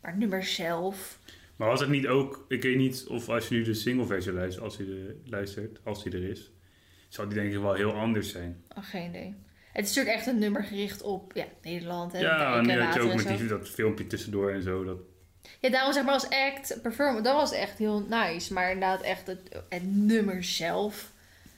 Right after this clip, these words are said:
Speaker 1: textueel zeg maar, was nou niet
Speaker 2: Ga jij
Speaker 1: echt.
Speaker 2: doen alsof jij een kenner bent?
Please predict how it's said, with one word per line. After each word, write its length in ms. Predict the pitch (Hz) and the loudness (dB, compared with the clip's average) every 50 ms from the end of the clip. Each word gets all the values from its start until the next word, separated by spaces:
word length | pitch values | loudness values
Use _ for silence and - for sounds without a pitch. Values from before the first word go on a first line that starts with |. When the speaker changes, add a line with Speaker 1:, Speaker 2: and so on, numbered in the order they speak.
| - _ - - | -20 _ -20 -6
Speaker 1:
textueel 760 | - - 175 - - - - - 208 185 175 175 180 185 202 | -2 -2 -2 0 -2 -4 -2 -2 -2 0 0 0 0 0 -2
zeg 220 | 202 202 175 180 - | -2 -2 -4 -4 -6
maar, 180 | - 151 - - | -8 -8 -8 -8
was 140 | - - - | -10 -10 -10
nou 120 | - 151 | -12 -12
niet 80 | 156 160 | -10 -4
Speaker 2:
Ga 100 | - 123 | -2 0
jij 120 | 120 117 | 2 2
Speaker 1:
echt. 100 | 113 113 | 2 4
Speaker 2:
doen 140 | 113 110 113 | 4 4 4
alsof 220 | 113 110 104 101 104 | 4 2 2 2 2
jij 240 | 107 101 104 104 | 2 2 2 2
een 180 | 101 98 95 95 | 2 0 0 -2
kenner 300 | - 107 104 104 101 98 | -2 -2 -2 0 -2 -2
bent? 280 | 98 95 95 95 92 | -2 -2 -4 -4 -6